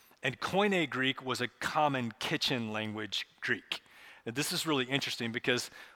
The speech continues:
what do you think the New Testament was written in? It was written in Koine Greek. It was written in common, everyday vernacular, so that everyday people, not academics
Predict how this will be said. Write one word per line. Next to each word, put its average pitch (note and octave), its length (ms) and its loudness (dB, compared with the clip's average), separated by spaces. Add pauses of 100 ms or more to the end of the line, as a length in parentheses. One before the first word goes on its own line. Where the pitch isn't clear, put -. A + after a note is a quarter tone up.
what C3+ 140 4
do E3 60 4
you E3 100 4
think D3 220 2
the C3+ 80 2
New B2+ 140 2
Testament A#2 480 0
was G#2+ 180 -6
written G2+ 260 -4
in? A2+ 200 -10 (1300)
It C3 80 -4
was B2+ 200 -2
written D#3 200 4
in C3 140 2
Koine A#2 560 -2
Greek. - 440 -12 (300)
It C3+ 80 -4
was C3+ 240 2
written E3 360 2
in B2+ 180 2
common, F3+ 760 2 (280)
everyday D#3 1080 4
vernacular, A2+ 680 2
so - 180 2
that C3+ 180 4 (100)
everyday E3+ 580 6
people, D#3+ 300 0
not C3 300 8
academics F3+ 840 6